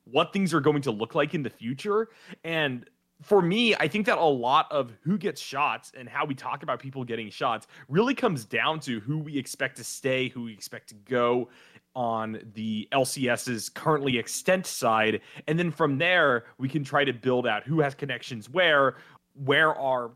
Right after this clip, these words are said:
teams most likely to draw from if we think that there is some amount of vertical mobility from an academy team up to the L C S roster, or is it a little bit more free for all? That's something that I need to kind of work through here.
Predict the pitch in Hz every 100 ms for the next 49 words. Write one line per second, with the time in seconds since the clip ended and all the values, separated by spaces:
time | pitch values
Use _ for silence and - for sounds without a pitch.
0 | - 160 147 120 135 135 135 113 110 107
1 | 101 95 113 139 147 151 123 104 104 107
2 | 123 117 120 113 107 - 123 123 113 120
3 | 123 117 156 147 143 135 117 110 127 131
4 | 139 151 135 113 - 123 123 110 113 120
5 | 131 127 - 123 101 101 95 _ _ 143
6 | 131 135 127 131 120 - 123 117 127 117
7 | - - 117 110 107 101 107 107 - 110
8 | 143 156 127 113 113 120 110 110 110 104
9 | 101 - - - 131 127 120 120 117 113
10 | 101 - 156 160 - _ - 117 104 107
11 | 127 - 147 139 117 107 107 107 101 -
12 | - 104 98 117 104 92 107 156 - 120
13 | 98 101 101 98